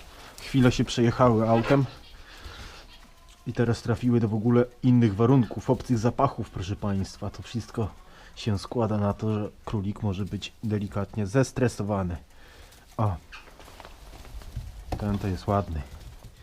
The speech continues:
trzeba przyznać. Damy mu samiczkę, tą, co wczoraj dawaliśmy, czyli ta. Bardzo mi zależy na tym, żeby była ona zapłodniona.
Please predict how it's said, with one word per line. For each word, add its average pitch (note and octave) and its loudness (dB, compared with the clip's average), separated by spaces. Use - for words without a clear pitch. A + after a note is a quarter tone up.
trzeba F2 -8
przyznać. D#2+ -8
Damy A2 6
mu G2+ 2
samiczkę, A#2+ 4
tą, A2+ 2
co G2+ -2
wczoraj B2 4
dawaliśmy, A2 2
czyli F#2+ -6
ta. C3+ 4
Bardzo G#2+ 2
mi G#2+ 6
zależy G#2 2
na G2 2
tym, G#2 -2
żeby G2+ 4
była G#2 2
ona G#2 2
zapłodniona. A#2 2